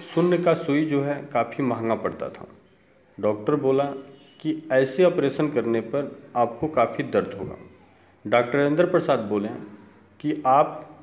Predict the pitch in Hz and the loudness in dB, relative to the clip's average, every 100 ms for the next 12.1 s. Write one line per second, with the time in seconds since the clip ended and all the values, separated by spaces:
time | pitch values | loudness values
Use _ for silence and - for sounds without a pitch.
0 | - - 123 147 156 165 165 160 139 135 | -16 -6 2 2 2 0 0 0 -2 0
1 | 151 131 - 98 82 - - - - - | 2 2 -2 -8 -10 -12 -16 -20 -20 -20
2 | - - 110 117 - 151 151 156 156 - | -18 -2 0 2 0 2 2 2 0 -10
3 | - - 151 - 123 131 156 156 156 156 | -10 -8 -6 2 2 4 4 4 6 4
4 | 147 156 - - - - - 123 123 123 | 2 -2 -8 -16 -6 -4 2 2 4 0
5 | 120 123 131 143 151 151 147 - - - | 0 0 0 0 0 -2 -8 -10 -16 -20
6 | - - - - - 127 139 - 127 123 | -20 -20 -20 -16 2 4 4 4 2 2
7 | 127 135 151 135 127 117 113 139 - 107 | 2 0 0 -2 -2 -2 -2 -4 -4 -6
8 | 101 95 85 80 - - - - - - | -4 -6 -6 -12 -14 -18 -20 -20 -20 -20
9 | - - 104 113 110 147 135 104 98 110 | -20 -14 0 0 0 -4 -2 -2 -2 -6
10 | - - 139 131 123 123 143 147 147 139 | -12 -6 -4 0 2 2 2 2 2 2
11 | 139 143 151 147 139 139 - 117 113 120 | -2 -4 -2 -2 -2 -4 -6 0 2 2
12 | 98 | -2